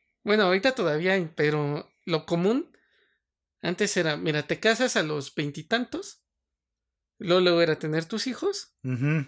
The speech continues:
Speaker 1: Y entrando o cerrando los treintas, pues tú ya estabas oliendo a abuelo, ¿no? Y no sé si te has dado cuenta que antes la <laughs> gente envejecía más rápido. Si tú ves fotos de gente de los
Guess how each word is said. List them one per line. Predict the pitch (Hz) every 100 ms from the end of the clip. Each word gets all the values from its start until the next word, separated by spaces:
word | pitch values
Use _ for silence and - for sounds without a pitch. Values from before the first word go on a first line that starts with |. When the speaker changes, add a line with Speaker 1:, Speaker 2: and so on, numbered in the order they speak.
| - _ _
Speaker 1:
Y | - 156 147 139 139
entrando | 139 139 175 190 214 233 208 - -
o | - 147
cerrando | 156 147 196 247
los | 226 -
treintas, | 185 214 277 403 - _ _ _ _ _ _ _ _
pues | -
tú | -
ya | 180
estabas | 214 226 233 220
oliendo | 170 170 185 190 180 151 135 135
a | 135 131 170
abuelo, | 139 147 240 165 - _ _ _ _ _ _ _ _ _ _ _ _ _ _ _
¿no? | 160 254 _ _ _
Y | 220
no | 196
sé | 214
si |
te | 269
has | 240
dado | 240 233
cuenta | - 196 240
que | 196
antes | 185 220
la | 190
<laughs> |
gente | - 208 202 247
envejecía | 233 196 165 185
más | 190 185
rápido. | 208 214 180 - _ _ _ _ _ _ _ _ _ _ _ _
Si | - 180
tú | 247
ves | 285 277
fotos | 240 226 196 156 -
de | 170
gente | 156 185 233 233
de | 202
los | 151 131 - - - -